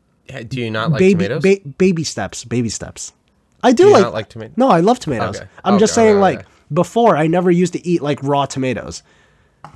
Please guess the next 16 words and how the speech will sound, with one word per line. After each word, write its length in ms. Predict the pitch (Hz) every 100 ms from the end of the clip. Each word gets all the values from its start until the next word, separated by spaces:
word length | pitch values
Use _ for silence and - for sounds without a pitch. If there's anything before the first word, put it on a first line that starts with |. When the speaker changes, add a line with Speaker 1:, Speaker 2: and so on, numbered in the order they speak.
| - - - - - -
Speaker 1:
What? 580 | 131 139 175 - - - _ _ _ _
Speaker 2:
Yeah, 400 | 123 160 175 196
bro, 260 | 151 131 143
I'm 80 | 156
telling 340 | 170 180 208
you, 180 | 147 107
like 400 | 107 117 104 - _ _ _ _ _ _
Speaker 1:
Dude, 340 | 185 240 196 110
you, 220 | 180 311 - -
you 160 | 147
got 240 | 294 220 -
the 140 | 139 -
pickiness 540 | - 190 214 190 185 185
of, 140 | 147
like, 180 | 123 113
a, 240 | 104 98